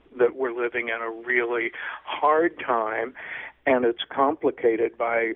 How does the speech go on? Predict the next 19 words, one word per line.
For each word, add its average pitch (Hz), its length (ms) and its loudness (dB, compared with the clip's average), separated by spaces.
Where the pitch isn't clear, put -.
uh, 117 240 -2
both 120 220 2
covid 117 460 0
and, 120 420 0
uh, 113 360 0
the, 135 320 0
uh, 123 340 0
death 120 260 0
of 135 260 -2
George 123 280 2
Floyd. 147 420 2
And 120 160 0
it, 123 300 -2
it 135 240 0
just, - 1040 -6
just - 300 0
a 135 100 0
tremendous, 139 1080 0
um, 117 680 -2